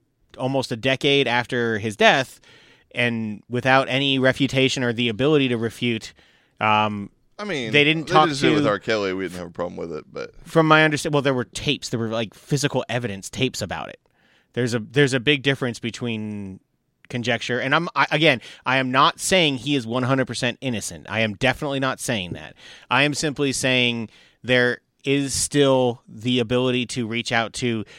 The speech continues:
Speaker 1: the other kids who have said, including Macaulay Culkin, who have said nothing ever happened. There's the
Speaker 2: These
Speaker 1: ability to
Speaker 2: kids at
Speaker 1: reach
Speaker 2: one
Speaker 1: out.
Speaker 2: point also said that.
Speaker 1: Right. So if they're willing to go on record and say their story, then is there not the opportunity for somebody else to? And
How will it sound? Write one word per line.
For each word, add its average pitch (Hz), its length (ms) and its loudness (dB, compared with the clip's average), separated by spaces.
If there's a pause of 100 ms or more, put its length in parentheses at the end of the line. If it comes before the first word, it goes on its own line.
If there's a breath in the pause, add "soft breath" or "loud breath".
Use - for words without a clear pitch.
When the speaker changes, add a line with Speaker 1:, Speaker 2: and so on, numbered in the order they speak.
(180 loud breath)
Speaker 1:
the 120 160 -4
other 123 220 -2
kids 151 380 -2
who 143 220 0
have 131 260 2
said, 131 460 2
including 202 420 -2
Macaulay 156 340 -2
Culkin, 139 300 -2
who 127 120 0
have 120 120 -2
said 123 200 -2
nothing 101 300 -6
ever 120 200 -2
happened. 190 480 0 (420 loud breath)
There's 131 480 0
the 131 80 0
Speaker 2:
These 135 60 2
Speaker 1:
ability 147 340 0
to - 60 4
Speaker 2:
kids 135 100 2
at 135 40 4
Speaker 1:
reach 117 100 0
Speaker 2:
one 120 80 0
Speaker 1:
out. 127 160 4
Speaker 2:
point 104 200 -4
also 98 300 0
said 85 280 -6
that. 69 220 -2 (240)
Speaker 1:
Right. 156 320 -2
So 147 320 4
if 139 280 -4
they're 147 340 0
willing 147 340 -2
to 131 120 -6
go 127 160 0
on 123 100 0
record 127 220 -2
and 117 120 -8
say 120 180 -2
their 175 260 -2
story, 104 400 -4
then 113 280 -2
is 113 200 -4
there 113 160 -2
not 110 260 -4
the 117 120 -6
opportunity 113 540 -6
for 110 200 -8
somebody 107 300 -6
else 131 200 -6
to? 160 220 -2
And 120 120 -2